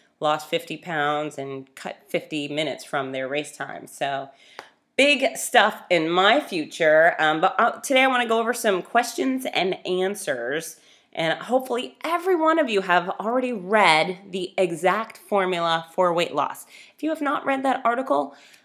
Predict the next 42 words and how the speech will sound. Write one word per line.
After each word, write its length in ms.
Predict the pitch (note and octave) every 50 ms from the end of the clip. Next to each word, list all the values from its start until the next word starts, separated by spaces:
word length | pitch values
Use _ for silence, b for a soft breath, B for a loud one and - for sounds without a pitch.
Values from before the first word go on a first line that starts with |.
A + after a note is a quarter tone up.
| B B _ _ _ E3+
Google 300 | F3 C#4+ D#4+ C4+ A3 C3+
it, 160 | - - - -
The 220 | - E3 F#3 - -
Exact 400 | F3+ E3+ D#3 G3+ A3 C#4 D4 -
Formula 440 | - - B3 B3 B3 A#3+ A#3 A#3+ B3
for 160 | B3 - A#3
Weight 180 | A3 F#3 - -
Loss 380 | D#3+ D#3+ E3 E3 E3 - - - -
and 280 | E3 D#3 D#3 D3+ D3+ - _
Fitness. 600 | _ - A3+ G3+ - - - - D3+ C3 - -
Put 280 | - - - C4+ C4+ -
that 200 | - - - -
word 180 | F3 F3 E3 D3+
in 120 | C#3 C#3
there, 120 | C3 - -
F 200 | - - - -
I 120 | A2+ G#2+ A2
T 260 | - - G3+ F#3+ F#3
Z 220 | F#3 F#3+ F3 - -
N 160 | D#3 D3+ D3+
E 120 | C#3+ C#3
S 160 | D3 - -
S. 240 | F#3+ G#3 G3+ G3 G3+ - B B B B B B B B
It 160 | - F#3+ F#3+
is 280 | F#3 E3+ E3+ E3 -
a 140 | - - D#3
five-minute 520 | - - F#3+ F#3 F#3 F#3+ G3 F3+ F3 E3 E3
article 340 | D#3 D#3 E3 D#3+ - E3
that 160 | D#3 D3 - C3+
will 80 | C#3
change 280 | - - F3+ E3+ E3+ F3
your 100 | E3+ D#3
life, 460 | D3+ D3 C#3+ D3 D#3 D3+ - - - _
change 280 | - F#3 D#3+ D3+ C#3+
your 120 | D3+ C#3+ C3+
weight, 500 | C3 C3+ D#3 D3 D3 - - - - _ b b b b b b b
change 300 | - F#3+ E3+ D#3+ D#3+ -
the 80 | D#3+
way 120 | D#3+ D#3 D#3
you 240 | D3+ D3 D3 C#3+ C#3
view 240 | D3 E3 F3 F3+ F3
food, 520 | - - F#3+ E3+ E3 E3 D#3+ D#3+ D#3+ D#3